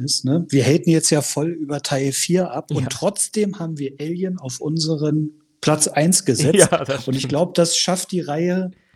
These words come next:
Speaker 1: mit Teil eins, Teil zwei, Teil drei.
Speaker 2: Absolut.
Speaker 1: Und fertig. Teil vier brauchst du eigentlich nicht, um Platz eins zu bekommen, ne?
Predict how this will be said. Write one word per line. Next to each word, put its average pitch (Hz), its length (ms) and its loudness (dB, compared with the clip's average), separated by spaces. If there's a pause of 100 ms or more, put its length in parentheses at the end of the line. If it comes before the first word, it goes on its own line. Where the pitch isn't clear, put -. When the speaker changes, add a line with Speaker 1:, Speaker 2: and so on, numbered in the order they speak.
(280)
Speaker 1:
mit 147 260 -2
Teil 139 300 -4
eins, 196 400 0
Teil 135 220 -2
zwei, 147 360 0
Teil 131 320 -2
drei. 139 500 2 (260)
Speaker 2:
Absolut. - 480 -6 (960)
Speaker 1:
Und 175 160 2
fertig. - 500 0
Teil 139 200 2
vier 165 220 4
brauchst 131 440 0
du - 40 -2
eigentlich 131 440 -6
nicht, 156 180 -2
um 110 140 -12
Platz - 280 -8
eins 113 240 -6
zu - 140 -4
bekommen, 107 320 -6
ne? 120 220 -6